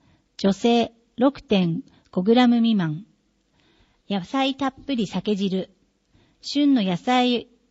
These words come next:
や鮭を使った具沢山の汁物です。材料、四人分。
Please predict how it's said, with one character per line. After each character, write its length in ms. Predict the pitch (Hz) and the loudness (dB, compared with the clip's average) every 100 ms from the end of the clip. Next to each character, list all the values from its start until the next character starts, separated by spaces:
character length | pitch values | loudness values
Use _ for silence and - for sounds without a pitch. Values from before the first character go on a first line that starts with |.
| _ | _
や 220 | 226 220 - | -4 -4 -4
鮭 360 | 285 277 269 | -8 -2 0
を 80 | 196 | 0
使 240 | - - | -4 -4
っ 80 | 196 - - | -4 -4 -6
た 160 | 180 180 | -6 -4
具 120 | 208 | 0
沢 220 | 262 285 | 0 0
山 300 | - 220 185 | -4 -2 0
の 100 | 175 | -2
汁 260 | - 190 202 | -4 -4 -2
物 260 | 196 180 | -2 -4
で 180 | 175 180 | -6 -8
す。 260 | - - _ _ _ _ _ _ _ _ _ _ _ _ | -10 -20 _ _ _ _ _ _ _ _ _ _ _ _
材 280 | 226 269 285 | -6 -4 -2
料、 420 | 262 269 202 - - | 0 0 -2 -6 -8
四 160 | 196 208 | -2 0
人 300 | 247 240 220 | 2 2 0
分。 320 | 214 214 | -2 -6